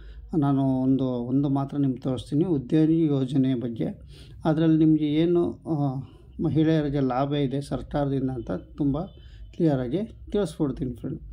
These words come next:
ಫ್ರೆಂಡ್, ನಾನು ಡಿಸ್ಕ್ರಿಪ್ಷನ್ ಬಾಕ್ಸಲ್ಲಿ ಲಿಂಕ್ ಹಾಕಿರ್ತೀನಿ, ಆ ಲಿಂಕ್ ಮೇಲೆ ನೀವು ಕ್ಲಿಕ್ ಮಾಡ್ಕೊಂಡ್ರೆ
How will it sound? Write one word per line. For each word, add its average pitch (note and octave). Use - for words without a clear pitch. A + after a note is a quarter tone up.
ಫ್ರೆಂಡ್, F#3
ನಾನು F3
ಡಿಸ್ಕ್ರಿಪ್ಷನ್ E3
ಬಾಕ್ಸಲ್ಲಿ D#3+
ಲಿಂಕ್ D3
ಹಾಕಿರ್ತೀನಿ, D3+
ಆ D3+
ಲಿಂಕ್ C3+
ಮೇಲೆ C#3+
ನೀವು C3
ಕ್ಲಿಕ್ D3
ಮಾಡ್ಕೊಂಡ್ರೆ D3+